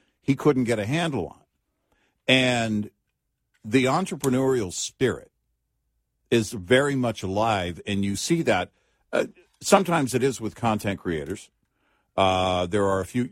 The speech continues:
You don't have to be Mister Beast, uh, although it would be <laughs> nice. You don't have to be Mister Beast to be bringing in enough income to, for that to be your primary income. But a lot of guys, what they're doing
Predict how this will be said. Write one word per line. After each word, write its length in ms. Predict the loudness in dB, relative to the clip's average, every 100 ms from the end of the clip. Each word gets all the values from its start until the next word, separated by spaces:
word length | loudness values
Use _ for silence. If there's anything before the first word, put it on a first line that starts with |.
| -4
You 160 | -2
don't 160 | 0 0
have 180 | -2 -6
to 60 |
be 160 | -2 -2
Mister 360 | 0 -2 -4 -8
Beast, 500 | -4 -4 -4 -10 -18 _ _ _ _ _ _ _ _
uh, 180 | 0 2
although 240 | 4 4 0
it 80 | -4
would 100 | -4
be 140 | -2
<laughs> 120 | -2
nice. 360 | -4 -4 -8 -12 _ -20 _ _
You 120 | 4
don't 160 | 4
have 160 | 2 -2
to 80 | -2
be 120 | 0
Mister 300 | 0 -2 -6
Beast 480 | -4 -2 -2 -6 -14 _ _
to 120 | -4
be 460 | -2 -2 -2 -6 -8 _
bringing 320 | 2 4 2
in 360 | 0 0 0 -2 -2
enough 260 | -2 0
income 540 | -2 -2 -2 -4 -2 -4
to, 280 | -4 -4 -4
for 160 | -2
that 180 | -2 -2
to 80 | -6
be 140 | -6
your 240 | -6 -6 -8
primary 600 | -4 -2 0 0 -4 -6
income. 300 | -6 -4 -4
But 120 | -2
a 40 |
lot 180 | 0 -2
of 60 | 0
guys, 220 | -4 -4
what 120 | -6
they're 120 | -4
doing 280 | -2 -2 -4